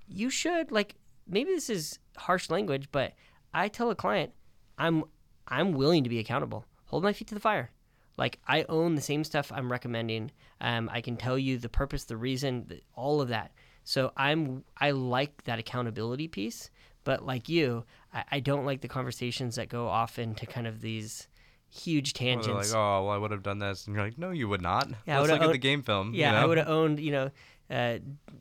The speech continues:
Speaker 1: two times leverage Nasdaq.
Speaker 2: Yeah.
Speaker 1: And I'm like,
Speaker 2: "That's weird. When I
Speaker 1: "Okay."
Speaker 2: met you, you owned all treasuries. So
Speaker 1: Yeah.
Speaker 2: when would that have happened?" <laughs>
Speaker 1: It's a funny thing we talk about too. I know this investor is out there. So a-, again, if you wanna email me and tell me you're this investor, that's fine.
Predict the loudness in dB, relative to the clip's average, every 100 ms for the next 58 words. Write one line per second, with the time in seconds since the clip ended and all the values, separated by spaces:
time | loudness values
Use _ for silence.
0 | -8 -6 0 0 2 0 0 0 -2 -2
1 | 0 2 2 0 -4 -4 -6 -4 -2 -2
2 | -4 -8 -14 -6 -4 0 2 4 4 4
3 | 0 0 -2 -2 -2 0 0 2 0 0
4 | -2 -6 -10 -16 -8 2 6 6 4 2
5 | 2 2 4 2 4 2 2 0 -2 0
6 | -2 -2 -18 _ -2 0 0 0 0 0
7 | 0 0 0 0 -2 0 -2 0 0 2
8 | 2 0 0 -2 -2 -2 -2 -2 -2 -4
9 | -8 -8 -4 -2 -2 -2 -10 -20 _ -4
10 | -2 -2 -6 -8 -4 0 0 0 2 2
11 | 2 0 2 2 2 0 0 0 0 0
12 | -2 -4 -4 -2 -2 -2 -6 -4 -4 -2
13 | -4